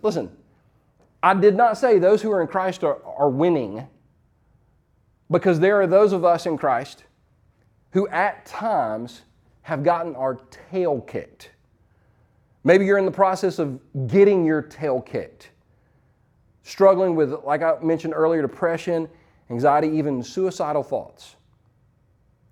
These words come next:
And if that's you, I'm not here to criticize you. I'm just telling you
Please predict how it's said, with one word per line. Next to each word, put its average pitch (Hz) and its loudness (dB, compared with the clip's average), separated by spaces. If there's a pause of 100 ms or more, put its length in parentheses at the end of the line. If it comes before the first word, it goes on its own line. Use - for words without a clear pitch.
(380)
And 147 2
if 143 0
that's 175 2
you, 196 -2 (640)
I'm 151 0
not 170 2
here 170 0
to 147 0
criticize 185 -2
you. 196 -6 (440)
I'm 160 2
just 180 -4
telling 196 -2
you 131 -6